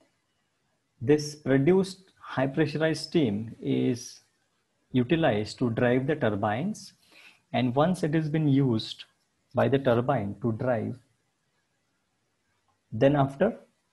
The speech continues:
it will be once again condensated with the help of cooling towers, and once again that heat is been recovered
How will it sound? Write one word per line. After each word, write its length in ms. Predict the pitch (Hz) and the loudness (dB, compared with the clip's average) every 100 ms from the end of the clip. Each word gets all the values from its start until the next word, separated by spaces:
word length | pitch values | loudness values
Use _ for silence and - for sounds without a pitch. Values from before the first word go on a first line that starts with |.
| _ _ _ _ _ _ _ | _ _ _ _ _ _ _
it 100 | 135 123 | -8 0
will 160 | 151 147 | 2 4
be 120 | 160 | 4
once 360 | 139 127 135 156 | 4 2 2 0
again 480 | 135 147 156 180 - _ _ _ _ _ _ _ _ _ _ _ - | 2 2 0 -4 -12 _ _ _ _ _ _ _ _ _ _ _ -4
condensated 800 | 117 117 123 135 139 127 175 202 - | 0 2 0 0 -2 -2 -4 -8 -8
with 120 | 113 | -4
the 60 | 120 | -2
help 160 | 117 | -2
of 240 | 123 120 - | -2 -2 0
cooling 380 | 120 123 135 135 | 0 2 0 0
towers, 480 | 117 127 214 - - _ _ _ _ | -2 0 -2 -6 -18 _ _ _ _
and 160 | 117 120 | -6 -2
once 300 | 123 127 - | -2 -2 -2
again 540 | 135 143 165 214 - - | 0 0 0 -4 -10 -10
that 340 | 113 123 127 | -2 0 -2
heat 420 | - - 139 143 - | -6 0 0 0 -4
is 140 | 127 | -2
been 180 | 123 127 | 0 -2
recovered 800 | 113 110 - 135 127 113 104 | -2 -4 -2 -2 0 0 -4